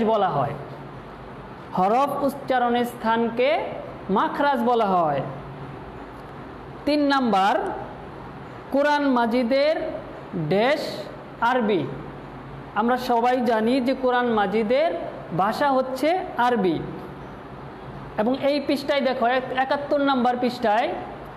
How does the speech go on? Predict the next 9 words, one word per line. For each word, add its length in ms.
যে 100
ডান 320
বামের 360
যে 160
প্রশ্নগুলি 520
রয়েছে, 460
যে 200
জবর 360
কোনটি, 360